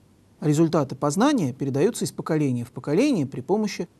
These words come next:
материальных носителей информации. Это может быть не только книга, но миф, сказка или, допустим, обычная устная речь.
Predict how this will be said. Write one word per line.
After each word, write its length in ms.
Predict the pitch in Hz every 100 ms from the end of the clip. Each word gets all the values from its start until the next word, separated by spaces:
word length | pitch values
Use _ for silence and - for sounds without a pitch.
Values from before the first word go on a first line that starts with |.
| _ -
материальных 540 | 170 170 185 180 175
носителей 420 | 170 170 160 160
информации. 640 | 165 180 185 131 - - - _ _ _ _ -
Это 200 | 165 175
может 240 | 180 165
быть 120 | 175
не 100 | 202
только 280 | 302 269 180
книга, 480 | 151 147 123 120 -
но 260 | 160 165 160
миф, 460 | 165 233 247 - -
сказка 580 | - 190 214 - 175 170 _ _ _ _ -
или, 160 | 262
допустим, 500 | 175 160 202 - 160
обычная 360 | 147 170 - 160
устная 380 | 147 - 165 151
речь. 260 | - -